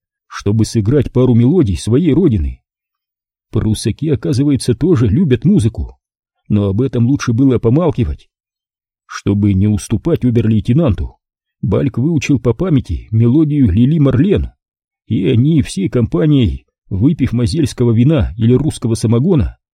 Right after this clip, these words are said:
часто горланили: «Наших два силуэта выглядели как один! Как нам было хорошо, можно было сразу заметить». Что ж, порой им казалось, что достаточно и этого. Но все понимали,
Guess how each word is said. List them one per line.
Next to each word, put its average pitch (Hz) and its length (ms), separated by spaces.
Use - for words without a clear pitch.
часто - 360
горланили: 113 760
«Наших 185 520
два 190 200
силуэта 180 800
выглядели 208 760
как 220 240
один! 180 580
Как 196 220
нам 220 160
было 240 220
хорошо, 220 720
можно 214 360
было 220 240
сразу 208 420
заметить». 190 840
Что 110 680
ж, - 200
порой 117 280
им 131 60
казалось, 127 440
что - 180
достаточно 139 580
и 135 160
этого. 120 500
Но 104 280
все 113 240
понимали, 107 640